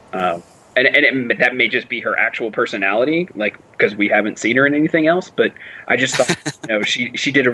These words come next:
Speaker 1: really great job at capturing that young girl, you know, playfulness, yet y-, there's definitely an undercurrent there of, you know,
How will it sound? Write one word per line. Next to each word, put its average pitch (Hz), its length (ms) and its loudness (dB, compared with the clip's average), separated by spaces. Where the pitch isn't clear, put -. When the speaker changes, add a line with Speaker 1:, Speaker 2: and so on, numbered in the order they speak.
Speaker 1:
really 135 240 2
great 117 300 2
job 117 320 4
at 110 100 0
capturing 113 520 -2
that 107 220 -6
young 117 340 -6
girl, 110 580 0
you 123 140 0
know, 101 280 2
playfulness, 160 680 4
yet 131 260 4
y-, 123 220 -8
there's 123 300 2
definitely 143 360 0
an 117 60 -2
undercurrent 117 500 0
there 110 300 0
of, 104 260 -4
you 110 80 -6
know, 98 260 -2